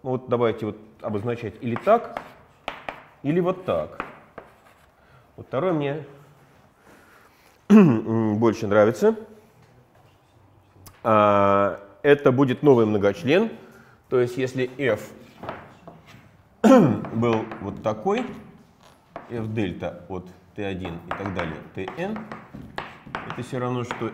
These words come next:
F от Т дельта от единички и так далее, Т дельта от n.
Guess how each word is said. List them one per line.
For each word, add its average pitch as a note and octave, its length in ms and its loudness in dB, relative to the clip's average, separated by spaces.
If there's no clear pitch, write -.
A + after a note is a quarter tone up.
F F#3 220 -2
от G#2+ 280 -4
Т G2+ 360 -4
дельта G#2 520 -6
от F#2+ 120 -12
единички E3+ 680 -8
и A2 40 -12
так G#2 260 -6
далее, E3+ 460 -4
Т C#3+ 180 -8
дельта A2 500 -8
от A2 140 -12
n. D#2 240 -14